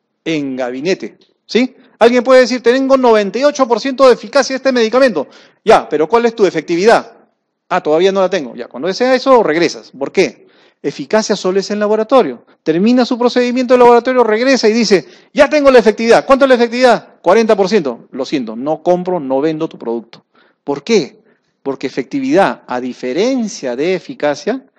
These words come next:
¿qué es eficacia en intervenciones? Es el resultado en gabinete, en condiciones ideales. Efectividad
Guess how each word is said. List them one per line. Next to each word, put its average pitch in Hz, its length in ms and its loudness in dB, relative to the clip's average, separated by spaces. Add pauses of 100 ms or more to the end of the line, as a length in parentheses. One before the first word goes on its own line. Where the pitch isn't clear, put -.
(160)
¿qué 175 140 -2
es 180 100 -2
eficacia 226 720 2
en 156 80 -6
intervenciones? 160 640 -2 (460)
Es 185 440 -4 (100)
el 127 60 -12
resultado 202 920 -2
en 170 240 -8
gabinete, 202 680 -6
en 131 160 -8
condiciones 120 480 -10
ideales. 165 360 -4 (640)
Efectividad 208 1200 2